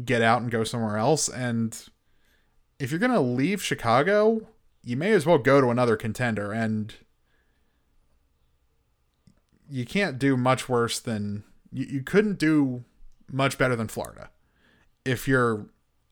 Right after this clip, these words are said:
leaving Chicago, because Atlanta doesn't need you. <laughs> Minnesota doesn't need you. So that basically just leaves Florida.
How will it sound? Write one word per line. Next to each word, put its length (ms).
leaving 400
Chicago, 500
because 560
Atlanta 420
doesn't 300
need 240
you. 240
<laughs> 320
Minnesota 500
doesn't 280
need 220
you. 220
So 500
that 240
basically 480
just 220
leaves 300
Florida. 500